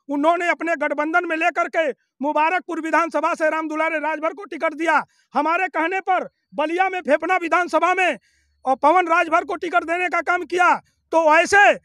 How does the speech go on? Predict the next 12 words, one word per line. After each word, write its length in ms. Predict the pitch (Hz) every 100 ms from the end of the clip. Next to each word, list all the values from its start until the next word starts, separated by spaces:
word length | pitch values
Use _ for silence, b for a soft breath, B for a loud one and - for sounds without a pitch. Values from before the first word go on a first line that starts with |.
| _
समाज 420 | - 269 302 381 -
के 140 | 370
महान, 400 | 320 294 339 311
महानुभाव 520 | 220 285 339 302 370
का 300 | 311 349 277 - _ _ 220
आज 200 | 285 285
हमने 280 | 277 311 311
फर्ज 340 | - 285 330
पूरा 280 | 302 339 320
करने 300 | 311 302 330
के 160 | 254 311
लिए 320 | 320 311